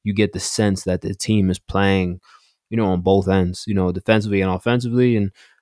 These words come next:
guys are, are bought into, bought into, to what the coach has, has really put into place, you know, and, and also the coach is bought into the guys, is bought into the players. And I think that relationship, that, you know,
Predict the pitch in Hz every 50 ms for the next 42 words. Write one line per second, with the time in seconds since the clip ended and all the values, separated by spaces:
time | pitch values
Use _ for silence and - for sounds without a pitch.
0 | _ _ _ _ _ _ - 95 107 110 117 117 107 113 113 110 101 92 101 95
1 | 95 101 104 107 110 113 104 - - 104 101 98 95 87 - - 98 104 101 101
2 | 95 - 104 101 98 92 - 95 95 101 92 - - - 101 101 98 95 - -
3 | 92 92 92 87 - - 90 90 92 95 98 98 95 92 - 98 92 92 90 90
4 | - - 98 101 98 92 - - - _ - 92 92 92 92 92 92 92 92 82
5 | 85 92 92 92 95 - 98 92 - - 107 113 110 98 95 85 98 95 92 95
6 | 92 - 95 90 90 90 98 101 113 120 98 90 - 87 87 85 98 95 92 90
7 | 92 - 92 87 - 104 104 104 101 95 90 87 87 90 - 98 95 95 - 95
8 | 101 95 92 95 101 107 101 - 98 - - 127 113 - _ - 95 92 87 -
9 | _ - - - - _ _ _ _ _ _ _ _ _ _ _ _ _ _ -
10 | 104 92 87 85 87